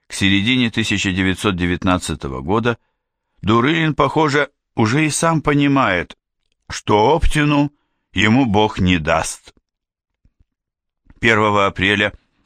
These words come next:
тысяча девятьсот девятнадцатого года большевики вскрыли мощи преподобного Сергия Радонежского и держали их некоторое время под стеклом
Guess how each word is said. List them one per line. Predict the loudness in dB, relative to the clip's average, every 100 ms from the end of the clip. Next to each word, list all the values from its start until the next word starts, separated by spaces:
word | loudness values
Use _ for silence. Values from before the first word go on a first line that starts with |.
| _ _
тысяча | -4 -2 -2 -2
девятьсот | -2 -2 -2 0
девятнадцатого | 0 0 0 -2 -2 -6 -6 -6
года | -4 -2 -4 -6 _ _ _ _ _ _ _
большевики | -2 0 0 -2 -2 -2 -4
вскрыли | -6 -6 -2 0 0 0
мощи | 0 0 -2 -2 -2
преподобного | -2 -2 -2 0 -2 0 0 0
Сергия | -2 0 0 0 0 0
Радонежского | 0 0 -2 -8 -10 -12 -14 -16 -18 _ _ _ _ _ _ _ _
и | -2 2
держали | 2 0 0 0 2
их | -2 -2
некоторое | -2 -2 -2 0 2 2
время | 2 0 0
под | 0 -4
стеклом | -4 -6 -6 -4 -2 0 0